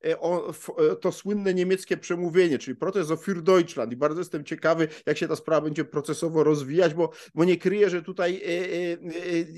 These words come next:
nie, nie, nie, najkrócej mówiąc, nie jestem po stronie Donalda Tuska, bo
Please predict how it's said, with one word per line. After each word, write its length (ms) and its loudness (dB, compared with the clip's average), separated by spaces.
nie, 180 -8
nie, 180 0
nie, 100 2
najkrócej 440 0
mówiąc, 160 4
nie 80 2
jestem 220 2
po 120 -8
stronie 320 -2
Donalda 440 2
Tuska, 360 -2
bo 120 -4